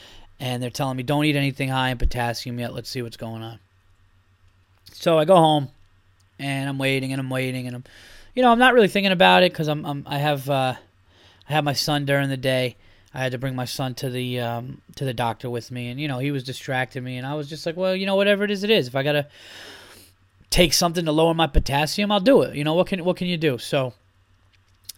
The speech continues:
I get a call finally at, like, almost five o'clock, and it was the lady.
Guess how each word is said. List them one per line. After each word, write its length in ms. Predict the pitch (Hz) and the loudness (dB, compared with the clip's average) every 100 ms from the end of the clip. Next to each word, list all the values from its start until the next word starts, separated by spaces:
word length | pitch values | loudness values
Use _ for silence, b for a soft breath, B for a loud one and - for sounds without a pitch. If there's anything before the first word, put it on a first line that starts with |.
| - | -4
I 100 | 143 | 2
get 140 | 170 | 4
a 40 | |
call 640 | 143 - 156 147 139 131 131 - | 4 2 6 6 6 2 -2 -12
finally 600 | - 170 165 160 147 135 | 0 6 6 6 2 0
at, 80 | |
like, 260 | 135 127 - | -2 -6 -6
almost 340 | 156 151 139 | -4 -4 -4
five 220 | - 143 127 | 0 0 0
o'clock, 460 | - 131 117 113 | -4 -4 -4 -6
and 140 | - 127 | -12 -12
it 60 | 127 | -10
was 160 | 117 | -10
the 60 | 120 | -8
lady. 380 | 123 120 117 | -6 -6 -8